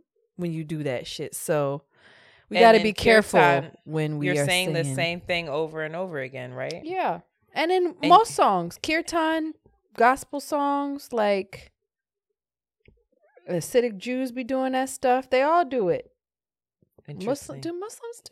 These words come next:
Speaker 1: it? Islam do it?
Speaker 2: I don't know. We are
Speaker 1: They be
Speaker 2: I,
Speaker 1: singing.
Speaker 2: they, they have to be.
Speaker 1: They be
Speaker 2: They
Speaker 1: singing.
Speaker 2: be dancing.
Speaker 1: Do they
Speaker 2: I tell
Speaker 1: dance?
Speaker 2: you.
Speaker 1: They be whirling.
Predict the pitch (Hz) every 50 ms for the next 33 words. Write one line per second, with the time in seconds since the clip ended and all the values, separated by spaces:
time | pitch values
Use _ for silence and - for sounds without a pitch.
0 | _ _ 539 494 494 - _ _ _ _ _ _ _ _ _ _ _ _ _ _
1 | _ _ _ _ _ _ _ _ _ _ _ _ - - _ _ _ _ - 277
2 | 285 - - 349 349 349 359 359 349 - 370 370 370 381 381 392 - _ _ _
3 | _ _ _ _ _ _ - 170 175 190 208 208 208 208 208 202 180 165 156 165
4 | 175 196 214 - - 185 190 185 180 180 190 240 269 254 269 - - 277 254 294
5 | 311 277 233 247 196 180 202 214 240 254 226 170 - 202 214 220 202 190 180 180
6 | - _ - 143 135 139 127 127 135 131 - 185 202 214 202 220 208 - 180 214
7 | 196 156 190 180 151 170 190 190 - - 156 135 135 139 - _ _ _ 339 403
8 | 453 480 480 480 466 453 480 494 523 - 165 147 143 139 - - _ _ _ _
9 | _ _ - 233 196 196 180 170 175 202 214 202 180 160 143 - - 165